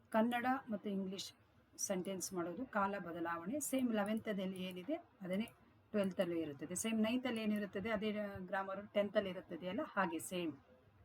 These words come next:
ಕರ್ತರಿ ಕರ್ಮಣಿ ಪ್ರಯೋಗ, ಪ್ರಶ್ನಾರ್ಥಕ, ನಿಷೇಧಾರ್ಥಕ,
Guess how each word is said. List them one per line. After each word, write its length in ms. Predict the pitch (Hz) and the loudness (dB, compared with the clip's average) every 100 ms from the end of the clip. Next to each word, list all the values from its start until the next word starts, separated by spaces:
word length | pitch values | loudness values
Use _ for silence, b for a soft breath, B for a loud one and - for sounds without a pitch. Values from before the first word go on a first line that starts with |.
| - _ - | -20 _ 2
ಕರ್ತರಿ 400 | 220 208 220 208 | 2 4 0 0
ಕರ್ಮಣಿ 400 | - 185 180 180 | 0 -2 -2 -4
ಪ್ರಯೋಗ, 360 | 175 175 175 208 330 - - | -6 -4 -2 -4 -6 -8 -6
ಪ್ರಶ್ನಾರ್ಥಕ, 680 | 185 - 190 180 175 - 269 - - - - _ - _ _ _ _ - - - - | -4 0 0 -2 -6 -6 -6 -8 -18 -20 -20 _ -20 _ _ _ _ -20 -20 -20 -10
ನಿಷೇಧಾರ್ಥಕ, 720 | 196 - 190 180 - - 160 | -6 -2 -2 0 -2 -4 -6